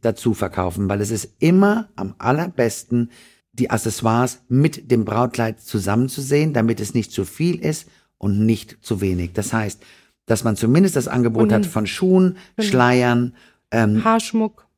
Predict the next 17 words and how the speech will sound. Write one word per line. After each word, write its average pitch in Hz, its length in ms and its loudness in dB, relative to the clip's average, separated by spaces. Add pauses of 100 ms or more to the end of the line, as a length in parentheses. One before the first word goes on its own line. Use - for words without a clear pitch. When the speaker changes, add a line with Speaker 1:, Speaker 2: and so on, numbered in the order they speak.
(160)
Speaker 1:
genau, 107 340 0
Speaker 2:
Die - 60 -8
Speaker 1:
Corsagen 143 400 2
oder 139 100 2
Speaker 2:
Unterwäsche. 139 200 2
Speaker 1:
beziehungsweise 110 360 0
Unterwäsche 117 680 0
Speaker 2:
Ja. 107 220 -4 (100)
Speaker 1:
und 107 160 -2
eventuell 98 420 -2
eben 90 200 -6
noch 90 120 -8
ein 95 80 -6
bisschen 85 300 -8
Haarschmuck. 80 500 -10 (120)
Speaker 2:
Das 226 120 -4
stimmt. - 420 -10